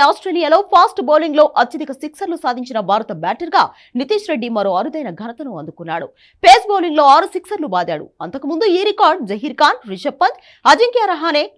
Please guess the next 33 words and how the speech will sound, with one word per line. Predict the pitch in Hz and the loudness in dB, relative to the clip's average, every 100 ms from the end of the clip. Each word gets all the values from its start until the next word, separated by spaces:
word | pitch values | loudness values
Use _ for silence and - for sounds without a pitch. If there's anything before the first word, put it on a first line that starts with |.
| 240 | 2
రోహిత్ | 359 392 392 | 2 2 -4
శర్మల | 330 277 214 262 | -6 -8 -4 -2
పేరిట | 277 214 214 - | -2 -4 -6 -8
సంయుక్తంగా | 262 349 - 247 220 160 | -8 -10 -12 -14 -12 -12
ఉండేది. | 165 170 - _ _ _ - | -12 -14 -16 _ _ _ 0
ఈ | 277 302 | 6 6
ఆటగాళ్లంతా | 392 427 403 370 349 294 | 6 2 0 2 2 0
ఆస్ట్రేలియా | 294 339 294 254 262 | -2 -6 -6 -6 -4
ఫాస్ట్ | 277 - 285 | -4 -4 -6
బౌలింగ్లో | 277 285 214 165 _ - | -6 -4 -6 -6 _ -8
మూడు | 202 254 294 | -6 -6 -8
సిక్సర్లు | - 403 359 | -10 -8 -8
చొప్పున | 302 277 226 165 | -10 -12 -12 -10
బాదారు. | 165 170 147 - _ _ _ _ 240 | -10 -12 -14 -20 _ _ _ _ -6
ఇక | - 269 | 2 6
ఓవరాల్గా | 320 453 392 339 453 | 6 4 2 4 2
స్పిన్ | - 381 453 | 0 -6 -2
పేస్లో | 440 415 403 330 | -2 0 2 2
ఆస్ట్రేలియా | 320 381 349 330 | 2 -2 -4 -2
గడ్డపై | 277 277 359 403 | -2 -2 2 4
అత్యధిక | 262 339 294 302 | 2 0 -10 -10
సిక్సర్లు | 320 - 370 277 | -12 -10 -6 -2
బాదిన | 277 262 240 | -2 0 -2
ఆటగాళ్ల | 254 311 302 254 | -2 -6 -10 -6
జాబితాలో | 226 220 233 254 392 240 | -6 -4 -2 0 -2 -4
రిషబ్ | 262 349 349 | -8 -8 -6
పంత్, | 403 415 | -6 -2
రోహిత్ | 247 285 302 - | -2 -2 -4 -6
శర్మ, | 254 285 403 _ _ - | -2 -2 -2 _ _ -4
వీరేంద్ర | 269 370 466 453 392 | 0 2 2 0 -4
సెహ్వాగ్ | 330 285 277 | -2 -2 -2
టాప్ | 277 285 | -6 -6
త్రీలో | 302 285 214 | -8 -8 -8